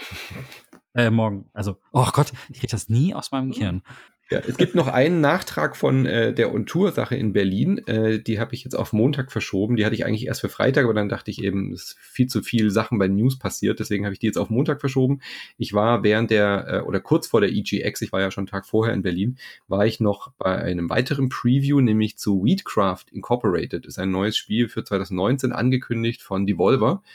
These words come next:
Speaker 2: Und das ist ein Tycoon-Game, bei dem man Weed anbaut, also Marihuana-Pflanzen anbaut und dann, äh, Hanf verkauft und, äh, sowohl illegal, aber du kannst eben halt auch, und das ist das Coole an dem Spiel,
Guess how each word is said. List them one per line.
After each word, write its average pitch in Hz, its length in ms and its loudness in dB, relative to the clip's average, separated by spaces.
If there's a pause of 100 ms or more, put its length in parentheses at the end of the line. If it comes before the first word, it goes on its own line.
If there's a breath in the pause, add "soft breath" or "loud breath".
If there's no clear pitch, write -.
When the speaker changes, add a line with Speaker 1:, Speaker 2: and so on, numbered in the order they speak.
(320 loud breath)
Speaker 2:
Und 104 60 -8
das 104 100 -2
ist 123 160 -2
ein 123 60 -2
Tycoon-Game, 131 800 2
bei 104 80 4
dem 107 180 0
man 104 320 0
Weed 123 420 -4 (140)
anbaut, 90 540 -2
also 90 100 -8
Marihuana-Pflanzen 107 1000 -2
anbaut 110 580 2 (360 loud breath)
und 95 140 -6
dann, 101 160 0
äh, 95 460 2
Hanf 123 400 0
verkauft - 800 -4
und, 87 320 -10
äh, 85 260 -4 (600)
sowohl 98 400 0
illegal, 151 600 2
aber 107 240 4
du 120 100 2
kannst 123 240 -2
eben 110 240 0
halt 110 140 -2
auch, - 180 -2
und 95 80 0
das 101 100 0
ist 104 140 -6
das 95 100 -6
Coole 165 280 2
an 101 80 2
dem 101 120 2
Spiel, 120 360 2